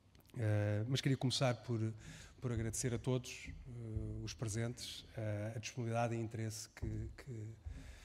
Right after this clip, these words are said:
que demonstraram em participar nesta, nesta, nesta conferência do banco. Obviamente nós organizamos estes ev-, estes eventos, eh, para, para os nossos clientes e para os nossos parceiros e, portanto, é muito importante sentirmos que existe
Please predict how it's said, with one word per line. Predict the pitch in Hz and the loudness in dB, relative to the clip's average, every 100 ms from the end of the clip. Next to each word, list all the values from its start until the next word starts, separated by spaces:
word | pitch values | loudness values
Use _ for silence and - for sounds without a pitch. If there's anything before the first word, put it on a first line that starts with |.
| - - | -12 -4
que | |
demonstraram | 110 117 113 113 110 113 113 | 0 2 0 2 4 4 2
em | |
participar | 107 110 - 107 107 107 | -2 -4 -4 0 2 2
nesta, | 107 104 - 107 98 98 110 | 2 0 -2 -4 -4 -4 -4
nesta, | 107 104 - 104 | -4 -4 -4 -4
nesta | 107 110 110 | 0 0 0
conferência | 113 110 110 107 - | -2 -2 0 0 0
do | 117 104 | -2 0
banco. | 104 123 - - - - - - | -2 -6 -10 -20 -20 -20 -20 -12
Obviamente | 117 104 110 110 | -4 0 2 2
nós | 113 110 107 - - - | 0 0 -2 -10 -18 -10
organizamos | 131 110 110 107 107 | -4 0 2 2 0
estes | 110 110 | -2 -4
ev-, | 104 113 113 | -6 -6 -6
estes | 120 - | -6 -4
eventos, | 107 110 104 - - - - - - - - - | -4 -2 -4 -8 -16 -14 -14 -14 -20 -20 -20 -8
eh, | 113 104 107 113 117 - - - - - - - - | -4 -4 -6 -8 -8 -10 -12 -14 -12 -12 -12 -10 -6
para, | 110 107 | -4 -4
para | - 110 | -6 -8
os | 107 | -4
nossos | 110 107 - 113 107 | -2 -4 -8 -10 -8
clientes | - 110 113 120 113 | -6 0 2 2 0
e | 110 | -4
para | - 104 | -4 -4
os | |
nossos | 110 110 - | -2 -4 -4
parceiros | - - 113 117 117 | -2 0 0 0 -2
e, | |
portanto, | 110 - 113 107 | -6 -6 -6 -2
é | 113 | 0
muito | 110 110 110 | 2 2 -2
importante | 107 110 107 | -4 -2 -2
sentirmos | - 107 113 107 | -2 -4 -4 -6
que | - | -2
existe | 110 110 110 | 0 0 -4